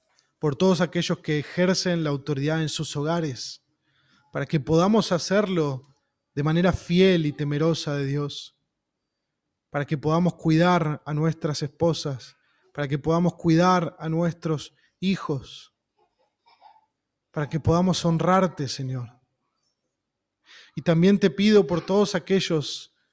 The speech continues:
pastores, diáconos, diaconisas que has de levantar en medio nuestro, Señor, que también sean conforme a tu verdad, para el beneficio de esta iglesia local, Señor, para el beneficio nuestro en los años venideros,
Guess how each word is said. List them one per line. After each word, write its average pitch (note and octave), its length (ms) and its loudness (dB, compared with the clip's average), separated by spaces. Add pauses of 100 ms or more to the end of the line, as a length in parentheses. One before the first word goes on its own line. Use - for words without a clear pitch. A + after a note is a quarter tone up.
(120)
pastores, E3+ 760 0
diáconos, D#3 540 -4
diaconisas D3+ 760 -6
que - 100 -10
has E3+ 120 0
de F3+ 80 -2
levantar E3 420 -2
en D#3 80 -2
medio D#3 220 -4
nuestro, D#3 380 -4
Señor, C#3 360 -10
que C#3+ 100 -12
también D#3+ 380 -4
sean D#3+ 500 -6 (440)
conforme D3 500 -6
a C3+ 40 -8
tu C#3 120 -6
verdad, C3 400 -6 (1120)
para C3+ 160 -4
el C#3 80 -2
beneficio C#3 920 -6
de C3+ 80 -8
esta C3+ 160 -12
iglesia C#3 340 -6
local, C3 360 -8
Señor, B2+ 380 -14 (1040)
para C#3+ 160 -4
el C#3+ 60 0
beneficio C#3+ 560 -2
nuestro D#3 400 -2
en C#3 60 -6
los C3+ 180 -8
años D#3 260 -4
venideros, C#3 800 -6